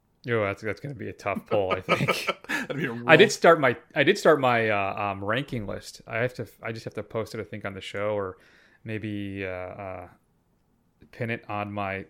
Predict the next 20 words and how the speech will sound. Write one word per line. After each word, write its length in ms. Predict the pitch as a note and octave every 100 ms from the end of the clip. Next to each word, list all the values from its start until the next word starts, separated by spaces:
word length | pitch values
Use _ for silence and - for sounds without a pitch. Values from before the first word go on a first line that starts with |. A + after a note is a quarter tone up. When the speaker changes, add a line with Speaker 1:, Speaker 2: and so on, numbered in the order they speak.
| -
Speaker 1:
Twitter 360 | - A#2 A#2
thing. 380 | - C3+ B2+ B2
I, 280 | G2 G#2 G2+
I 20 |
don't 160 | A2 G2+
know, 340 | G#2+ G2+ F2 B2+
but 160 | G#2+
I 140 | G#2 -
started 220 | C3+ A2
ranking 360 | G#2 A2 G#2
all 80 | G2+
the 60 | F#2+
Bowie 340 | G#2 G2+ G2
songs 560 | F2+ - G2 F2+ F2 G2+
Speaker 2:
Mm. 360 | A#2 B2+ G#2+ F#2 _ _ _ _ -
Speaker 1:
in 160 | A2+
or, 280 | G#2 A2+ A2
in, 300 | G#2+ B2 G2+
uh, 280 | F#2+ F2+ F2+ - _ _ _ _ _ _ _ _ -
temporal, 540 | C3 C3 D#3+ E3+ -